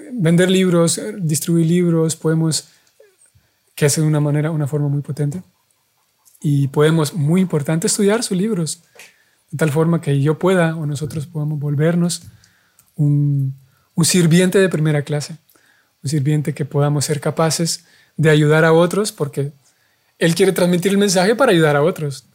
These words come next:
Y si yo puedo también llegar a ese nivel de solamente, no solamente transmitir el mensaje, pero también ayudar a otros, eso es, eh, lo ideal. Que el discípulo se vuelva un ayudante del maestro espiritual.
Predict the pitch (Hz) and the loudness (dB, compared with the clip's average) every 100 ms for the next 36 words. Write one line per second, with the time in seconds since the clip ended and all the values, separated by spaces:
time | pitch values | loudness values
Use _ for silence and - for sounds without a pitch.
0 | _ _ _ _ _ - - 165 180 180 | _ _ _ _ _ -2 0 2 2 4
1 | 214 214 202 170 196 196 175 185 214 214 | 4 4 2 2 2 2 2 4 2 2
2 | 214 190 180 170 214 196 - _ _ 165 | 2 2 2 2 0 -2 -8 _ _ -2
3 | 196 202 196 196 196 196 165 196 240 208 | 2 2 4 2 0 0 0 0 2 2
4 | 196 190 170 170 160 160 190 180 156 151 | 2 0 0 0 0 0 0 2 0 0
5 | 151 208 226 _ - 165 156 147 147 180 | 0 -2 -6 _ -8 -2 -2 0 2 2
6 | 202 156 147 143 208 208 170 175 185 226 | 2 2 4 4 4 4 4 2 -2 -4
7 | - _ _ _ _ _ _ _ _ - | -8 _ _ _ _ _ _ _ _ 2
8 | 170 180 175 170 170 - - _ _ _ | 2 4 4 4 2 0 -6 _ _ _
9 | _ _ _ 370 208 - - 214 165 139 | _ _ _ -20 -20 -18 -8 0 2 2
10 | 147 131 131 - _ _ _ _ _ _ | 2 -2 -6 -14 _ _ _ _ _ _
11 | _ _ - 151 143 139 185 190 226 - | _ _ -2 0 2 0 -2 -2 -2 0
12 | 170 170 180 185 175 165 160 180 208 202 | 0 2 2 2 2 2 2 2 2 2
13 | 196 190 - 175 - 156 139 196 | 2 0 -2 -4 -2 -4 0 -2